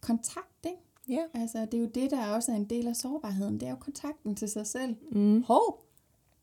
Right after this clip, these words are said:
Speaker 1: nu tonser jeg da vist rundt, ikke?
Speaker 2: Ja.
Speaker 1: Så det er jo, for mig er det nærværet, observationen, det at lægge mærke til vores handlinger, er jo også en del af sårbarheden.
Speaker 2: Ja.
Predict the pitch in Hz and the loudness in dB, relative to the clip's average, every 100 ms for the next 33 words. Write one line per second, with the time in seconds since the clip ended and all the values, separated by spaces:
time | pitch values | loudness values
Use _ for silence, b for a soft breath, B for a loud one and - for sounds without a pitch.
0 | - 247 - - 220 294 165 156 175 180 | -2 -2 0 4 6 6 2 -4 -6 -10
1 | - 190 208 254 302 - - - 202 185 | -10 -8 -8 -6 -8 -8 -20 -4 -2 -2
2 | - - _ _ _ _ _ _ - - | -4 -20 _ _ _ _ _ _ -12 -6
3 | 202 233 233 220 - _ - - 202 220 | 0 2 4 2 -4 _ -20 -14 -4 0
4 | 214 220 254 220 208 214 - - - - | 2 2 4 4 4 0 -2 -14 -20 -20
5 | - _ - 214 214 233 262 233 190 180 | -20 _ 0 4 4 4 2 2 0 -2
6 | 165 190 - _ _ _ _ _ _ _ | -4 -6 -12 _ _ _ _ _ _ _
7 | _ _ _ _ - 202 - 202 196 - | _ _ _ _ -4 -2 0 2 2 4
8 | 247 226 196 165 - 196 _ _ - 220 | 4 4 2 0 -2 -6 _ _ -4 -2
9 | 208 185 185 b b b 196 202 202 202 | -2 -2 -4 b b b 2 2 2 2
10 | 196 196 220 254 - - 190 175 170 - | 4 4 2 0 -2 -2 -2 -2 -2 0
11 | 196 202 196 - 196 - 202 214 220 220 | 0 0 0 -4 -6 -2 0 0 -2 -4
12 | 196 196 196 202 202 220 214 202 - 202 | -2 0 -2 -4 -4 -4 -4 -4 -4 -8
13 | _ _ _ _ - 190 165 | _ _ _ _ -8 -6 -6